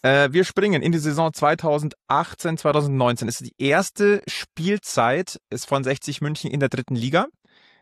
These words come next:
Damals Rang zwölf. Wir sehen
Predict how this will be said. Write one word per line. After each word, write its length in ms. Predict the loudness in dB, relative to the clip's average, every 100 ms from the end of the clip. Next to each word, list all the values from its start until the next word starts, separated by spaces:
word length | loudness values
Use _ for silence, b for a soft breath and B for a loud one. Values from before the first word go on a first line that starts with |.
| _
Damals 460 | 0 2 2 2 -2
Rang 440 | 0 2 2 0 -4
zwölf. 600 | -6 -4 0 2 2 2
Wir 160 | -2
sehen 420 | 0 -2 -2 -4